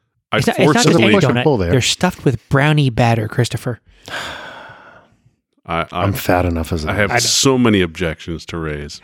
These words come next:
Speaker 2: Oh, by the way, also, there's, um, brownie batter M and M's are coming out, so get ready for
Speaker 1: That
Speaker 2: those.
Speaker 1: doesn't sound
Speaker 3: Yeah, I'm not
Speaker 1: good
Speaker 3: a big,
Speaker 1: at all.
Speaker 3: see, I might be the one person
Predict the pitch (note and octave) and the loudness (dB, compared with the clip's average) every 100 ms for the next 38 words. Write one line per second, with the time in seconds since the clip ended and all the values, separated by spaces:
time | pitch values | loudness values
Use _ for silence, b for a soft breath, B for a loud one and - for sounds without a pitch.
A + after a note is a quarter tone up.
0 | F3 C#3 C#3+ D3+ C#3+ C#3 F3 C#3 C3+ D3 | 0 2 4 4 4 2 2 2 2 2
1 | A#2+ A2+ A2 G#2+ B2+ C3+ D3 C3 C3+ C#3+ | 0 -2 -6 0 2 2 2 2 2 2
2 | C#3 B2 B2 B2 A#2 A#2+ A2 A2 G#2+ _ | 0 0 -2 -2 -6 -8 -10 -12 -16 _
3 | - C3 A#2+ B2 A2+ C#3+ D#3 G#3+ - - | -18 -16 -14 -12 -12 -12 -8 -6 -6 -8
4 | - D3 C#3+ D3 D#3 G#3 A#3+ B3 E3+ D#3 | -8 -10 -6 -2 0 2 0 -2 -2 -2
5 | F#2 E3 - C3 B2 - _ _ - - | -2 -2 2 2 2 -2 _ _ -20 -6
6 | C3+ D#3 E3+ D3 A#2 G2+ G#2+ G#2 A#2+ A2+ | 0 2 2 2 2 2 0 0 0 0
7 | - B2 | 2 0